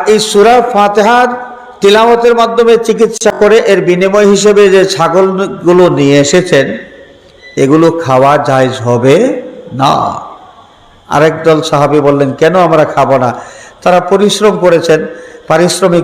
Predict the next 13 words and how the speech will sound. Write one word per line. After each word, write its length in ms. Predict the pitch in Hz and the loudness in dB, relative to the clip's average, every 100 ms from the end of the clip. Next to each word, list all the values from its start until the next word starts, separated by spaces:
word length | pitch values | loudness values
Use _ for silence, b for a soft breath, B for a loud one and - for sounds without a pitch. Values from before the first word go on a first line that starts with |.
| - | 0
পেয়েছেন, 380 | 170 147 - 139 | 0 2 0 -4
শর্ত 460 | 127 196 202 - 202 | -2 -4 -2 0 0
দিয়েছেন, 440 | 196 180 180 151 | 2 2 2 0
তারা 220 | 160 156 | 0 0
শর্ত 360 | 156 226 226 208 | 0 -2 0 -2
পুরা 220 | 175 165 | 2 0
করেছে, 480 | 160 147 143 156 123 B B B | 0 0 0 0 -2 B B B
চিকিৎসার 580 | - 226 277 - 247 214 | -4 -2 -2 0 0 2
বিনিময় 420 | 185 190 190 190 | 0 0 0 2
হিসেবে 360 | 175 180 190 170 | 2 2 2 2
তারা 200 | 170 156 | 2 2
এগুলো 280 | 143 151 147 | 2 0 2
পেয়েছেন, 420 | 160 147 147 | 2 2 0